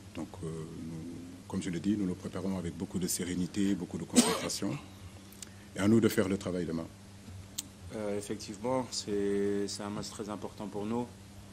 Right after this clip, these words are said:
Speaker 2: Premier match, euh, officiel après cette, euh,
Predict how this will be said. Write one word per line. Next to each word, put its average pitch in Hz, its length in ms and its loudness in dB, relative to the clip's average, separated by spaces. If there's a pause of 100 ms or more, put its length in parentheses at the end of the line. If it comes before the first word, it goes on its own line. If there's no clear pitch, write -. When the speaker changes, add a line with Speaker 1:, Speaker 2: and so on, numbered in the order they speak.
(920)
Speaker 2:
Premier 107 240 -2
match, 107 340 0
euh, 101 720 4 (220)
officiel 101 480 -2
après 98 640 -2 (640)
cette, 95 460 -8
euh, 90 500 -4